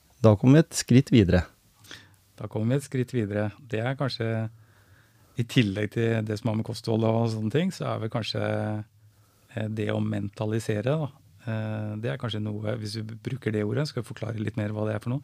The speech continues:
Speaker 1: Mhm.
Speaker 2: Det er kanskje noe av det som jeg synes er mest spennende i hele livet.
Speaker 1: Ja.
Speaker 2: Eh, og som kanskje gjør også at jeg,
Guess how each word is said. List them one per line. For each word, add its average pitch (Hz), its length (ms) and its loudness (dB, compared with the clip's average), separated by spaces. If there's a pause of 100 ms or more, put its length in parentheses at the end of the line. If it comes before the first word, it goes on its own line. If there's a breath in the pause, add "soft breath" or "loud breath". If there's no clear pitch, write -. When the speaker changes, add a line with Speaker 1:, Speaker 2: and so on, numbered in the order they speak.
(100)
Speaker 1:
Mhm. 113 300 8
Speaker 2:
Det - 40 -8
er 123 120 -4
kanskje 120 120 0
noe 113 140 0
av 113 60 -2
det 104 140 -2
som 107 240 -4 (260 soft breath)
jeg 110 120 -4
synes 107 160 -2
er 107 120 0
mest 101 420 -4
spennende 101 300 -4
i 104 80 -2
hele 98 160 -4
livet. 101 400 -6 (240 soft breath)
Speaker 1:
Ja. 117 180 6 (160)
Speaker 2:
Eh, 107 220 -4
og 113 100 -4
som 110 120 -4
kanskje 107 260 -6
gjør 101 200 -4
også 101 180 -6
at 104 100 -8
jeg, 104 220 -4